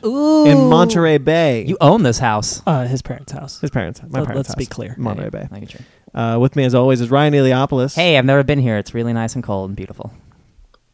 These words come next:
Speaker 2: I almost <laughs> called you Ben Magnet, but you're Sparks Wikowitty.
Speaker 3: I am. I am not on the phone, but
Speaker 1: Wow,
Speaker 3: here
Speaker 1: what
Speaker 3: in
Speaker 1: a weird,
Speaker 3: person.
Speaker 1: what a weird circumstances.
Speaker 2: And
Speaker 1: Yeah.
Speaker 2: on, and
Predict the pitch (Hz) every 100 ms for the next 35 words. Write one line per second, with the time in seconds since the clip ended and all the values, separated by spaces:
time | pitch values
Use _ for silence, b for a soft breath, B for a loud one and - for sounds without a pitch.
0 | _ _ _ _ _ - - 143 180 143
1 | - - - - - 196 - 170 185 156
2 | 190 170 127 151 180 175 - 170 - 185
3 | 170 180 196 170 143 - 151 156 180 156
4 | 135 - 139 160 170 151 143 151 190 185
5 | 135 123 131 123 123 127 113 117 117 185
6 | 123 131 139 131 120 135 127 127 - 110
7 | 110 101 92 - 175 180 165 233 240 -
8 | 202